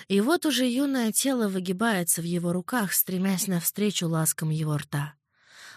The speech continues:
Он был удовлетворен. Она быстро расставалась со страхом. К счастью, травма, нанесенная ей, не столь серьезна, как он прежде полагал. Наконец, посчитав, что достаточно раздразнил ее,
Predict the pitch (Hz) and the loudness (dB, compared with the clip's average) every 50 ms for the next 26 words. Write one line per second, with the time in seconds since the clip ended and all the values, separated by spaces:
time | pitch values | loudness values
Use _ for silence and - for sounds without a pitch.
0 | - _ - 302 320 294 269 233 277 277 247 262 269 214 240 233 233 220 - - | -14 _ 0 2 2 2 4 4 4 4 4 2 0 0 0 0 0 -2 -2 -2
1 | 226 226 233 254 226 175 156 165 - _ _ _ _ _ _ _ _ _ _ 220 | -2 0 0 0 0 0 -2 -6 -10 _ _ _ _ _ _ _ _ _ _ 0
2 | 214 220 226 220 202 180 196 226 220 - - 202 180 175 175 165 - - 175 165 | 2 4 4 4 4 4 2 2 2 2 0 -2 0 0 2 0 0 0 0 0
3 | 170 170 170 165 160 - 170 156 - - - 202 185 160 147 - - 139 151 156 | 0 0 -2 -2 -2 -2 -4 -4 -6 -6 -4 -2 -4 -4 -4 -6 -8 -10 -10 -10
4 | _ _ _ _ _ _ _ _ _ _ - - - - 311 339 320 - - - | _ _ _ _ _ _ _ _ _ _ -2 0 2 2 2 2 2 0 0 0
5 | - 277 262 220 _ - 240 269 302 320 311 262 247 226 214 208 202 208 208 208 | 0 0 0 -2 _ 0 2 2 2 2 2 0 2 2 2 2 2 2 0 0
6 | - - - - 247 226 220 214 208 208 208 202 196 196 196 233 269 269 247 208 | 0 -2 -2 -2 -2 -2 0 0 0 -2 -2 -2 -2 -2 -2 -2 0 0 0 -2
7 | - - - - - - 262 269 269 247 - - - 277 254 202 - - 226 220 | -4 -12 -20 -20 -8 -4 -2 0 0 0 0 0 0 -2 0 2 0 0 0 0
8 | 220 220 247 247 208 185 165 165 165 175 165 170 170 175 165 185 180 165 160 165 | -2 0 0 0 0 0 0 -2 -4 -4 -4 -2 -2 0 0 0 -2 -2 -2 -2
9 | 170 156 - 160 156 160 160 165 156 147 156 165 - _ _ _ _ _ _ _ | -6 -6 -4 -4 -4 -4 -4 -4 -4 -6 -6 -8 -14 _ _ _ _ _ _ _
10 | _ _ - - - - - 254 226 - 240 262 - 285 269 277 294 339 392 381 | _ _ -20 -16 -14 -14 -14 -10 -2 2 4 4 6 4 4 4 4 2 2 0
11 | - - - 262 247 - - 247 - - 262 254 226 - - - 240 214 226 226 | 0 0 0 2 2 2 2 0 0 2 2 2 2 0 -4 -4 -2 0 0 0
12 | - - 262 - - 220 - - 208 196 190 185 175 - 190 185 175 180 220 262 | 0 -2 -2 -4 -2 -4 -2 0 0 0 0 0 0 0 0 0 0 0 -2 -2
13 | 302 277 214 180 185 170 170 175 165 | -2 -2 -2 0 -2 0 0 2 0